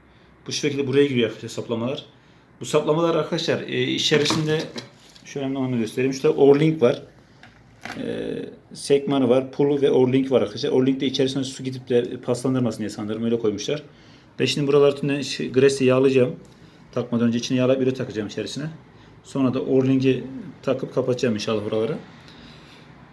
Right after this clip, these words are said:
Arkadaşlar bir diğeri de, e, bu sökerken bunun, e, üç tane şey var, e, vidası var mekanizmanın.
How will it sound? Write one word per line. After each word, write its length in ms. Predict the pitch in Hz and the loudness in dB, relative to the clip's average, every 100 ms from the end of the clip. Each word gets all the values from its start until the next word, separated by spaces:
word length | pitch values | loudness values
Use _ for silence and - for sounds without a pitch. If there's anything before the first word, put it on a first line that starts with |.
| - - - | -20 -20 -2
Arkadaşlar 480 | 165 170 180 - 151 | 2 2 2 2 0
bir 140 | 160 170 | 0 2
diğeri 200 | 185 170 | 2 2
de, 180 | 175 - | -2 0
e, 420 | 139 143 143 143 | 0 0 -2 -8
bu 180 | 151 160 - - - 165 | -6 -6 -10 -20 -18 -10
sökerken 640 | - 160 180 175 180 160 | -2 2 2 2 0 0
bunun, 280 | 160 160 160 | 0 0 0
e, 200 | 143 139 | 4 4
üç 240 | 139 160 | 4 -2
tane 380 | - 156 151 151 - | 0 2 2 -2 -6
şey 280 | - 151 151 | -2 2 4
var, 240 | 120 107 - | 2 0 -4
e, 100 | 120 | 0
vidası 340 | 123 147 160 | 4 4 4
var 200 | 139 139 - - - - | 2 0 -4 -18 -20 -6
mekanizmanın. 760 | 120 123 135 143 135 131 135 | 0 2 2 2 0 2 0